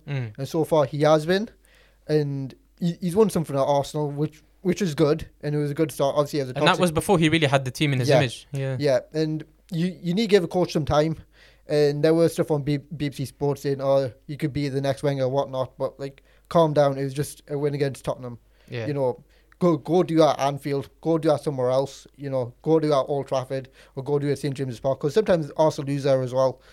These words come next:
Speaker 1: Yeah.
Speaker 2: Let's be honest with you, is, and I'll be honest, I forgot what your question <laughs> was.
Speaker 1: No, I was just saying, like,
Speaker 2: <laughs>
Speaker 1: based on how, how much they've been bantered and all the toxicity around the club,
Speaker 2: Mm.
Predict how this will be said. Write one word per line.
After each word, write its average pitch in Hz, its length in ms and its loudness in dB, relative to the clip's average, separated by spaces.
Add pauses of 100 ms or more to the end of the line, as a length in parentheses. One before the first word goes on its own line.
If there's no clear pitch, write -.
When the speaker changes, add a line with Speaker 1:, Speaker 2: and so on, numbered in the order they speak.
Speaker 1:
Yeah. 113 160 -10
Speaker 2:
Let's 147 160 0
be 135 100 -4
honest 127 240 -4
with 139 80 -6
you, 127 140 -6
is, 131 180 -10 (340)
and 123 460 -2 (340)
I'll 151 160 6
be 135 100 -2
honest, 131 200 0
I 131 80 0
forgot 131 220 -6
what 123 80 -6
your 127 80 -10
question - 280 -6 (100)
<laughs> - 100 -8
was. 247 180 6
Speaker 1:
No, 233 220 4
I 202 140 4
was 214 180 2
just 180 160 10
saying, 202 320 10
like, - 360 10 (300)
Speaker 2:
<laughs> - 320 -10
Speaker 1:
based 190 240 4
on 196 80 6
how, 185 220 6
how 160 220 2
much 190 200 0
they've 151 160 0
been 135 180 -2
bantered 147 460 0
and 117 220 -6
all 139 180 -4
the 143 120 -2
toxicity 139 600 -6
around 127 140 -2
the 120 80 -6
club, 131 320 -6 (200)
Speaker 2:
Mm. 143 220 -4